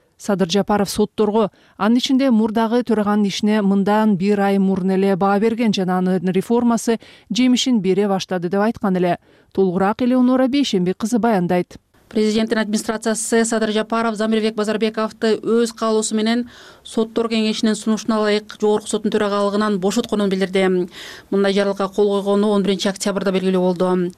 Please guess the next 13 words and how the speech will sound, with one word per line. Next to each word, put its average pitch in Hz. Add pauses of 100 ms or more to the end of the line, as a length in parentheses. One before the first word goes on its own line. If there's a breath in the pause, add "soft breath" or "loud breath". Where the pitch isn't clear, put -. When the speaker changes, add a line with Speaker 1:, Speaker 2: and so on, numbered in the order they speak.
(180)
Speaker 2:
Айрым 196
бир 202
маалыматтарга 196
караганда, 196
анын 196
ордуна 196
талапкер 190
учурдагы 196
жогорку 196
соттун 202
судьяларынын 196
арасынан 190
тандалат. 185